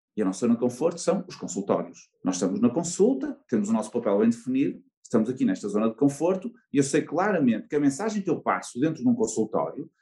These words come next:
na esmagadora maioria das vezes, vai ser acatada por quem me está a ouvir.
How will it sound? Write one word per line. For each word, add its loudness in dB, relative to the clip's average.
na 0
esmagadora 0
maioria 0
das 0
vezes, 2
vai 0
ser 0
acatada 0
por -12
quem -4
me -8
está -2
a 2
ouvir. -2